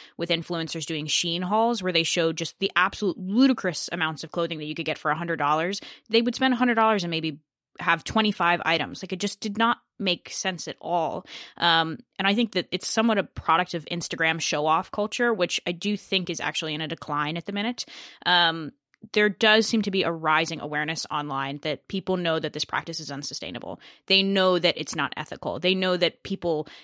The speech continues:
down the line did not get paid appropriately. So I think we're kind of just waiting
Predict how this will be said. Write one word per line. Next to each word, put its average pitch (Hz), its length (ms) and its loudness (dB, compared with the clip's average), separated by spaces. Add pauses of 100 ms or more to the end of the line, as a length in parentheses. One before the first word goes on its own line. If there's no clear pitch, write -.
down 165 340 4
the 156 100 -6
line 147 380 -2
did 175 160 -8
not 165 180 0
get - 140 -4
paid 156 220 -4
appropriately. 147 640 -8 (340)
So 180 540 2 (160)
I 208 160 2
think 262 400 2
we're 226 80 2
kind 202 340 2
of 185 80 0
just 180 220 0
waiting 165 580 2